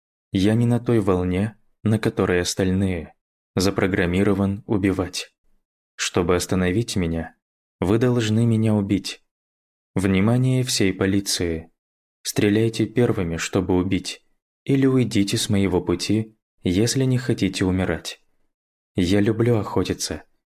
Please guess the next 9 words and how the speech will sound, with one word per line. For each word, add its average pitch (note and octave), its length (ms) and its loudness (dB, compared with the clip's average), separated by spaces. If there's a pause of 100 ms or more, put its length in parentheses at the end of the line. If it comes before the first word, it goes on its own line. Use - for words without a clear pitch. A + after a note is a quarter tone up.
(180)
бродить G2 440 0
по - 80 -2
улицам F#2 460 0
в - 120 -12
поисках F#2 520 -2
честной F2+ 440 -2
добычи, F#2 560 -2 (460)
вкусного A#2 560 0
мяса. G2 560 -2